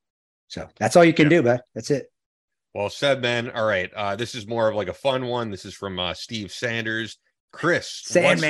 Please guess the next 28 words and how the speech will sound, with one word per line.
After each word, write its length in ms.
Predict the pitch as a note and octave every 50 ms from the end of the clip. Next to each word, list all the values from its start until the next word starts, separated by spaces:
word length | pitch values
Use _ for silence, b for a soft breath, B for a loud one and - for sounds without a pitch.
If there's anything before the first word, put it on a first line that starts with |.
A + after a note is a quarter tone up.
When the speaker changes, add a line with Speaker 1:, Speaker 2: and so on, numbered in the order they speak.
| D3+ D3
Speaker 1:
Sandman. 240 | C#3+ C3+ A2+ - -
<laughs> 420 | _ _ _ _ _ _ _ _ _
Yeah. 120 | D3+ C#3 - -
Speaker 2:
Oh, 120 | C3 B2+
you, 120 | B2 A#2+ A#2+
okay. 260 | A#2 G#2+ - A2 G2
So 120 | - -
you 100 | A2 G#2
know. 140 | G2+ G#2 F#2+ G2
Speaker 1:
Yeah, 360 | A#2 A#2 A2+ A2+ A2+ G#2+ G#2
Speaker 2:
Uh, 40 | G2
Speaker 1:
Sandman. 600 | - - F3 E3+ D#3 C#3+ C#3+ C3 A#2 A2 G2+ - _ _ _ _ _ _ _ -
Speaker 2:
"Chris, 380 | - - C3 C3 A#2 - -
what's 280 | A#2 B2 C#3 C#3 - -
your 120 | D3+ C#3+
most 360 | C3+ C3+ C3+ C3 A#2+ - -
hated 380 | - - C3+ C#3 C#3+ C#3 C3 A2+
chore 320 | - - B2+ B2+ B2+ A#2+
around 280 | A#2 A2+ A2+ A2 A2 G#2+
the 60 | G2
house 320 | F#2+ A2+ A2 G#2 F#2+ - -
that 120 | - F2+
Tanya 380 | - - G#2+ G#2 G2+ G2+ G2 G2+
has 200 | G#2 G2+ F#2+ - -
to 80 | F#2+
nag 300 | F2+ F#2 G2 G2+ G2 F2 F2
you 100 | E2+ E2
about?" 380 | - - - - - - -